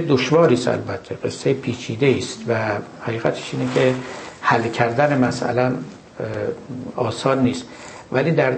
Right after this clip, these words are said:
درجهٔ اول صورت مسئله باید برای آدم روشن باشه که دنبال چی می‌گرده، می‌خواد چه اتفاقی بیفته. مرحوم آقای مطهری، اه، در یکی از نوشته‌هاش داره، میگه که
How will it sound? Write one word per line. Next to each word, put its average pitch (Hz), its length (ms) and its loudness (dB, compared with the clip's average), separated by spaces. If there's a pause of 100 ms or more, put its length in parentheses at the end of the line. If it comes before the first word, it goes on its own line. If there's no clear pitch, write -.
(200)
درجهٔ 123 340 4
اول 143 380 2
صورت 156 600 2
مسئله 131 520 2
باید 127 240 0
برای 127 220 -2
آدم 123 280 -4
روشن 101 400 -4 (120)
باشه - 200 -8 (120)
که - 60 -6 (220)
دنبال 135 360 4
چی - 420 -4
می‌گرده، 104 800 2
می‌خواد 113 280 -2
چه 185 220 2
اتفاقی 113 640 -2
بیفته. - 500 -8 (1600)
مرحوم 127 240 4
آقای 147 260 6
مطهری، 131 880 0 (460)
اه، 120 120 2
در 117 60 -2
یکی 127 220 2
از 117 180 2
نوشته‌هاش 117 680 0
داره، 135 320 2
میگه 127 340 0
که 139 360 4